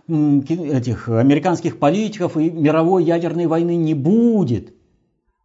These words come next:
Вот. Насчет благоразумия, э, мол, сейчас война такая, такие вооружения, что, э, ве-, вся, м, планета может погибнуть. Насчет благоразумия. Когда изобрели пулемет,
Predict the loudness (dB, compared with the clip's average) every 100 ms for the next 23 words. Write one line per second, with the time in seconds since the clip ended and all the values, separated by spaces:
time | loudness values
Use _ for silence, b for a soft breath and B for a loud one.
0 | 0 2 2 0 b b b b -14 -6
1 | 0 2 2 2 0 2 0 0 0 0
2 | -2 -10 -18 _ -2 0 2 2 2 0
3 | -2 -4 0 0 0 -4 -2 -4 0 0
4 | 2 0 -2 -2 -2 -2 -4 -2 -2 0
5 | -2 -2 0 2 0 0 -2 -2 -4 -4
6 | -4 0 2 2 0 0 -2 -4 -6 -10
7 | -12 b b -10 -4 -2 -2 -2 -2 -4
8 | -12 0 0 2 0 -2 0 0 0 0
9 | -4 -8 -8 -8 -8 -10 -14 _ b b
10 | -4 -4 -2 -2 0 0 0 -2 -2 -4
11 | 0 0 0 0 0 2 2 2 0 -6
12 | -12 0 2 2 0 -6